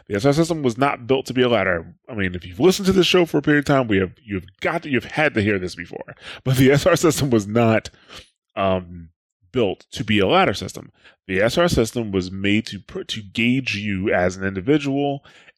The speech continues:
and put you in competitive, uh, matches with other people who are way closer to you in skill.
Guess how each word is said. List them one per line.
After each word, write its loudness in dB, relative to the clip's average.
and -4
put -2
you -4
in -2
competitive, -2
uh, 0
matches -2
with -4
other -2
people -6
who -2
are 0
way 0
closer -4
to -10
you -6
in -6
skill. -4